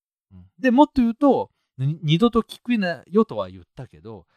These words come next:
さっき不満が、不満だって言った人に対して、もしこっそり二度聞いてて、いや、やっぱり東山面白いなって思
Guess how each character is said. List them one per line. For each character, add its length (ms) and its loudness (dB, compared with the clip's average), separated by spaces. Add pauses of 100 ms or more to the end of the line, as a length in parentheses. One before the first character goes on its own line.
(180)
さ 140 4
っ 120 2
き 320 -12
不 160 -16
満 280 -8
が、 240 -8 (720)
不 120 -14
満 220 -2
だ 80 -4
っ 40 -10
て 100 -20
言 80 -18
っ 40 -20
た 140 -18
人 180 -20
に 60 -20
対 160 -20
し 80 -20
て、 320 -20 (380)
も 120 4
し 140 -6
こ 160 -4
っ 40 4
そ 180 2
り 120 2
二 200 0
度 100 -2
聞 280 -14
い 40 -20
て 160 -12
て、 340 -18 (1800)
い 40 -4
や、 120 -2
や 100 -6
っ 40 -8
ぱ 80 -12
り 60 -6
東 300 0
山 160 -4
面 160 -14
白 200 -8
い 80 -12
な 120 -16
っ 40 -20 (440)
て 60 -18
思 480 -14